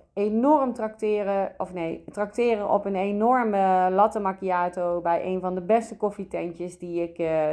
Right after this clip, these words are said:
die bij ons in het dorp is. Dan wandel ik naartoe en dan ga ik heerlijk genieten. Ik noem maar eventjes iets. Want ik heb dat gedaan. Eigenlijk is de vraag bijna hetzelfde als,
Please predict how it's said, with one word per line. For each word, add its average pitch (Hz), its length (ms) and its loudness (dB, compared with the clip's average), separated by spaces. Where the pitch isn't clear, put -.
die 180 100 -6
bij 160 160 2
ons 170 180 -2
in 165 80 -4
het 160 120 -6
dorp 165 280 -2
is. 262 360 2
Dan - 80 -8
wandel 180 260 4
ik 165 80 -4
naartoe 240 420 -4
en - 60 -6
dan 180 80 -6
ga 170 80 -6
ik 170 80 -12
heerlijk 208 460 4
genieten. 165 380 -6
Ik 160 100 -10
noem 160 140 -4
maar 147 100 -6
eventjes 147 400 -10
iets. - 280 -20
Want 202 200 4
ik 208 80 -6
heb 190 140 -2
dat 180 120 -4
gedaan. - 480 -12
Eigenlijk 269 340 4
is 226 120 -2
de 214 100 -6
vraag 208 340 0
bijna 220 340 4
hetzelfde 208 520 2
als, 185 500 -2